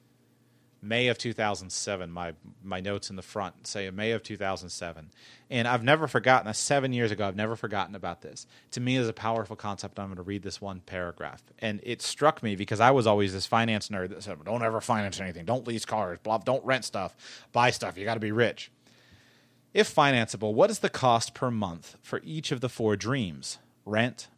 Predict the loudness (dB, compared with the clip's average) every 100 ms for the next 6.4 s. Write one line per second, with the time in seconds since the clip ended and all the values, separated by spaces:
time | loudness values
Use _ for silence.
0 | -2 2 2 2 0 -2 0 0 -2 -2
1 | 0 0 -2 -2 -2 -2 -8 -8 -2 0
2 | 0 -4 -10 _ _ -20 -20 _ 4 8
3 | 8 6 0 2 2 4 2 2 0 2
4 | 2 0 0 0 0 -2 -4 -4 -2 0
5 | 0 0 2 2 2 -4 -2 -2 -2 -6
6 | -6 -6 -6